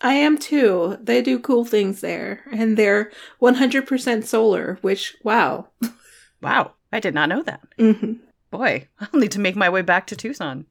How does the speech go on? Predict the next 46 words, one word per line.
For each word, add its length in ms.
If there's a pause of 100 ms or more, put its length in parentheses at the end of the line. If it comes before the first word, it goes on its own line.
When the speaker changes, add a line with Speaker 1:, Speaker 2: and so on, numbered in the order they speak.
Speaker 1:
Yes, 280
you 120
do. 160 (340)
<laughs> 80 (540)
Speaker 2:
Now 180
I 140
know 140
all 100
the 80
cool, 260
now 80
I'm 140
learning 260
all 100
the 60
cool 220
things 240
about 220
it. 140 (320)
All 140
right, 160
so 140
now 160
my 180
friends 300
are 100
reading 280
your 260
book 280 (200)
at 140
this 180
point, 340
Jess, 320
but 240
what 380
are 160
you, 560 (400)
what 120
are 60
you 160
reading? 320 (540)
Speaker 1:
Well, 640
I 160
am 680
going 480 (160)
to 720